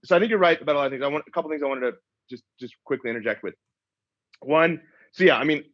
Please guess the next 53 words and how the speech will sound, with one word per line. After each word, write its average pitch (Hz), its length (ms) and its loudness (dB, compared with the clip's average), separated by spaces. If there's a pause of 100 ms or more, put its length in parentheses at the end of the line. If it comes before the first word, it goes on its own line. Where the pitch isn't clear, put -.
so 156 180 -2 (160)
if 143 120 -2 (100)
we're 151 120 2
just 151 100 -6
talking 208 180 2
about 165 140 2
owned 147 140 2
and 139 80 2
operated 131 340 -2
apps, 110 440 -4
right? 110 280 -2 (500)
YouTube 143 360 0
is 117 180 0
the 120 80 -6
big, 113 340 0 (180)
the 110 80 -8
big 107 200 -4
monster. 113 380 -2
When 147 120 4
we 160 60 6
start 208 160 2
talking 180 140 2
about 139 180 0
U 147 140 4
A 127 100 6
C 180 240 -10
though, 123 160 2
it's 101 140 -6
different, 101 320 -2
right? 107 180 -2
U 135 80 0
A 131 80 4
C 131 240 -4
is 113 140 2
this 113 160 -6
kind 110 240 0
of, 101 140 0 (540)
um, 98 540 0 (240)
menagerie 123 840 2
of, 104 420 0 (180)
of 101 340 -2 (140)
ad 117 460 0 (340)
systems 117 600 -4
that 107 160 -6
they've 110 160 -6
sort 113 120 -6
of 107 80 -8
packaged 113 400 -4
together 104 560 0
into 104 160 -8
this 90 140 -6
product, 123 440 2
right? 110 260 4